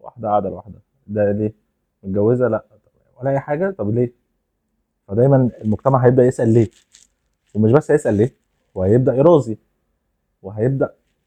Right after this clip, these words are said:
فطبعًا يعني الله يكون في عون كل واحدة في مجتمعنا خدت القرار، وأكيد هي بطل يعني عشان ت-، تعرف تخوض التجربة وت-، وت-، وتكمل وتسرفايف وتبدأ تشوف حياتها بقى اللي هي المفروض شغل بقى ونجاحات و-،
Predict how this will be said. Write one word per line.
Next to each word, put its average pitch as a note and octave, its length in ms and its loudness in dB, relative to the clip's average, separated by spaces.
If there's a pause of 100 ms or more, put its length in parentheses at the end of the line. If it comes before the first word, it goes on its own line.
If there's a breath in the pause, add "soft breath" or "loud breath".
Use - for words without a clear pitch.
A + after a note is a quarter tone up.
فطبعًا C3 460 -2
يعني G2+ 220 -4
الله G#2+ 140 -2
يكون C3+ 180 -4
في - 120 -14
عون B2+ 200 -4
كل B2+ 440 -2
واحدة A2+ 340 -4
في - 120 -16
مجتمعنا A#2 480 -4
خدت C3+ 320 -2
القرار، F#2+ 360 -8 (600)
وأكيد G#2+ 340 -4
هي B2+ 200 4
بطل A#2 320 2
يعني A2 220 2
عشان G2 400 -2
ت-، F2+ 220 -4 (300)
تعرف A#2 280 2
تخوض - 260 -8
التجربة A2+ 580 0
وت-، F#2+ 540 -4 (540)
وت-، F#2+ 340 -6
وتكمل G#2+ 600 -2
وتسرفايف G#2+ 640 0
وتبدأ F#2+ 380 -6
تشوف - 220 -10
حياتها D3 400 2
بقى D3+ 220 0
اللي B2+ 140 2
هي D3+ 100 4
المفروض C#3+ 380 -6 (400)
شغل D#3+ 460 2
بقى D#3 320 4
ونجاحات D3+ 720 0
و-، C3+ 400 -2